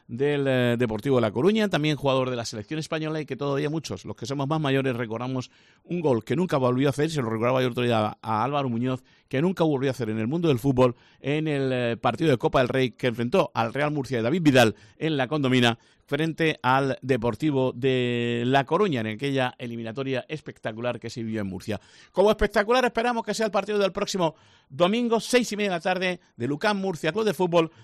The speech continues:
frente, perdón, ucam Murcia Club Baloncesto frente al Baxi Manresa. En, eh, quedan cuatro jornadas para que aquí acabe la competición y un ucam Murcia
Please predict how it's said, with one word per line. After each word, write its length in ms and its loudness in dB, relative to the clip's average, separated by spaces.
frente, 440 -6
perdón, 300 0
ucam 240 2
Murcia 260 0
Club 180 6
Baloncesto 540 4
frente 360 -2
al 120 2
Baxi 480 -2
Manresa. 760 2
En, 200 -2
eh, 280 0
quedan 260 0
cuatro 260 -4
jornadas 400 0
para 200 2
que 60 -2
aquí 220 -2
acabe 360 0
la 160 -2
competición 840 -4
y 120 -4
un 60 -2
ucam 480 0
Murcia 520 0